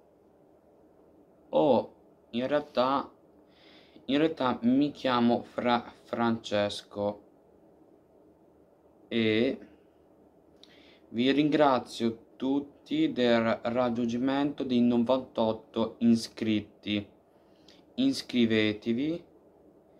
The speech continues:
che comincerò a fare challenge, vlog, però vi dico quando farò i vlog. I vlog usciranno due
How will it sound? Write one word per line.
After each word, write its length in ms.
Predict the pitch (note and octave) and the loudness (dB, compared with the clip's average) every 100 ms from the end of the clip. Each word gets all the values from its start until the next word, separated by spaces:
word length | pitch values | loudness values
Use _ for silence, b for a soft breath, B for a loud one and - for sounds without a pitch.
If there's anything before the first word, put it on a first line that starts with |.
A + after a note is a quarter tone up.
| b b b b - | b b b b -8
che 160 | B2+ B2 | -6 -4
comincerò 540 | - D3 C#3+ - C3+ | -2 -2 -2 0 0
a 20 | |
fare 540 | C3 - C3 A#2+ A2+ A2 | 0 -2 0 2 0 -4
challenge, 1120 | - - C3+ B2+ B2 B2 B2 B2 A#2+ A2+ B2 | -8 -4 0 2 2 0 0 0 -2 0 -2
vlog, 1300 | G#2+ G#2+ B2 B2 B2+ B2+ B2 A#2 - B2+ C3 C#3 D3 B B B B - - | -4 0 2 4 4 4 2 -2 -8 0 2 2 -2 B B B B -20 0
però 560 | C3+ C#3+ D#3+ E3 - - | 2 6 6 4 2 -6
vi 200 | A#2+ D3 | -8 -6
dico 680 | C3 C3 - C3+ B2+ - - | -6 -6 -4 0 0 0 -4
quando 280 | A#2 A#2+ | 0 0
farò 280 | A#2+ A#2 A#2 - | 0 2 2 2
i 80 | A2 | -2
vlog. 760 | G#2+ A2 G#2+ G2+ - A2 A2 - - _ _ _ b b b - | 0 4 4 2 -4 -6 -6 -10 -20 _ _ _ b b b -12
I 80 | A2 | -8
vlog 520 | A#2+ C#3+ D3+ C#3 B2+ | 0 2 2 0 0
usciranno 880 | B2 B2+ C3+ B2 A#2 A2+ A2+ A2 - | 0 -2 -2 2 4 4 2 0 -4
due 720 | - A2+ C3+ D3+ D#3+ D#3+ - | -10 -8 -4 2 2 2 0